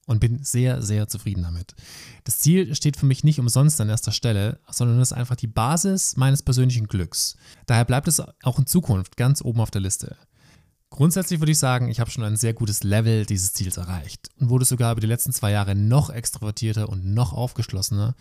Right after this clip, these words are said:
wodurch ich noch leichter soziale Kontakte aufbauen kann. Jetzt muss ich das nur noch bis an mein Lebensende durchziehen.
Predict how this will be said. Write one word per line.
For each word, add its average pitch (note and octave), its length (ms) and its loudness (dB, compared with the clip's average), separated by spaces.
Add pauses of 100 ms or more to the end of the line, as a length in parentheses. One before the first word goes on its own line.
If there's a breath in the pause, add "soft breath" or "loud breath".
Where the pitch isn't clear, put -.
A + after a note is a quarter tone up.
(360 soft breath)
wodurch A2+ 240 0
ich - 200 -8
noch A2+ 260 2
leichter B2 380 2
soziale G#2+ 340 0
Kontakte G#2 420 -2
aufbauen F#2+ 360 -6
kann. - 320 -10 (760 loud breath)
Jetzt A#2+ 240 -2
muss C3 120 6
ich A#2+ 160 -4
das - 420 0
nur D3+ 100 6
noch D#3 140 4
bis D3 200 -4
an B2+ 100 0
mein B2+ 140 4
Lebensende A2 400 2
durchziehen. G#2 540 -6